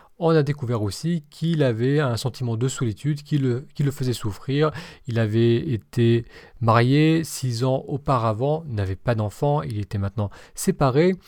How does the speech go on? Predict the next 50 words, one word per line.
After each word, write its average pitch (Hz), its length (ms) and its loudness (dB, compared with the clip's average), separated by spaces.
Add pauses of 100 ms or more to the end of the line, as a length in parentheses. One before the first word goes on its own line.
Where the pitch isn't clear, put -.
(380)
et 185 220 6 (120)
il 160 100 0
s'est 156 400 0
isolé 151 540 0
de 143 100 -2
plus 143 260 -4
en 131 100 -4
plus. 127 360 -8
Donc 113 220 -8
au 123 40 -4
niveau 117 440 0 (400)
de 120 100 0
sa 120 140 4
vie 113 120 2
sociale, 120 500 -4
il 127 180 -10
se - 60 -16
passait - 240 -4
très - 240 -2
peu 117 160 2
de 123 100 0
choses. 151 500 4 (440)
Et, 120 80 -6
euh, 110 240 -2
au 123 100 -2
niveau 113 160 0
de 110 60 -4
sa 117 120 -4
famille, 117 440 -4
il 113 80 -4
était 104 160 -8
loin 113 320 0
de 139 200 4
sa 147 220 2
famille 127 460 0 (300)
et 175 120 6
donc 165 300 4
il 135 100 2
me 147 240 4
disait 131 300 2
qu'il 139 160 -8
se - 120 -6
sentait 110 280 -6
seul 131 480 -4
et 123 120 -2
que 131 380 -2
ce 170 160 -12
sentiment 127 400 0
de 120 240 4
solitude 156 560 0